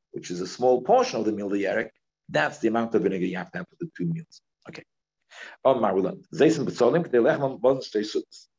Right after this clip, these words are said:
Um, uh, olives and the, the onions, the amount which you need for two meals.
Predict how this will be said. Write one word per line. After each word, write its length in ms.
Um, 400
uh, 340
olives 320
and 160
the, 200
the 60
onions, 380
the 80
amount 280
which 160
you 80
need 180
for 120
two 140
meals. 280